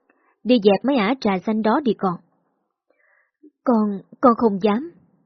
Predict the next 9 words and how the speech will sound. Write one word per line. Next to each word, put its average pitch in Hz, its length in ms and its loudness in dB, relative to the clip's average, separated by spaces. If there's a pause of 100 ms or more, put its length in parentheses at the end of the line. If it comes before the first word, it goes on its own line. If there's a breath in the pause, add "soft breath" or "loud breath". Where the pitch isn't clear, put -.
(540)
"Mẹ 214 120 0 (120)
cho 226 100 0 (140)
phép, 269 180 -2 (400)
lần 208 220 2
này 214 120 2 (120)
con 254 200 0
phải 208 300 -2
ra 240 100 -2
mặt." 175 160 -6